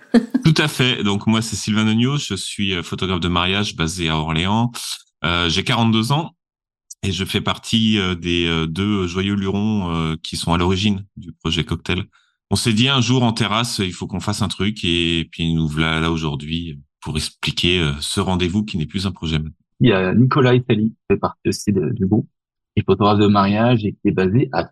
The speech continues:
Speaker 3: Toulouse. À toi Sylvain, si tu veux continuer. <laughs>
Speaker 2: Donc, donc ensuite, ben, il y a mon compère, euh, originaire, euh, originaire du projet, euh, qui est Luan Nguyen, qui est photographe de mariage et qui fait aussi un peu de vidéo,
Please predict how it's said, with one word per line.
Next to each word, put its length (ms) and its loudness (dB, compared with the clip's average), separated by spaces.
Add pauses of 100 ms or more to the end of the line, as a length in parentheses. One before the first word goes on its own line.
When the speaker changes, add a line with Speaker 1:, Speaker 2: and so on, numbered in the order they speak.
Speaker 3:
Toulouse. 520 4 (420)
À 80 0
toi 160 0
Sylvain, 360 0
si 60 -20
tu 40 0
veux 80 2
continuer. 480 0 (160)
<laughs> 240 4 (420)
Speaker 2:
Donc, 180 2
donc 220 2
ensuite, 320 0
ben, 100 0
il 80 0
y 60 0
a 60 0
mon 180 2
compère, 500 0
euh, 120 0
originaire, 600 -2
euh, 360 -2
originaire 720 -2
du 120 -6
projet, 600 -2
euh, 40 -2
qui 140 -4
est 60 2
Luan 260 2
Nguyen, 480 2
qui 80 -6
est 60 -6
photographe 360 -4
de 100 -2
mariage 540 0
et 120 -10
qui 120 -12
fait 140 -4
aussi 240 -2
un 80 0
peu 100 -2
de 80 -2
vidéo, 460 0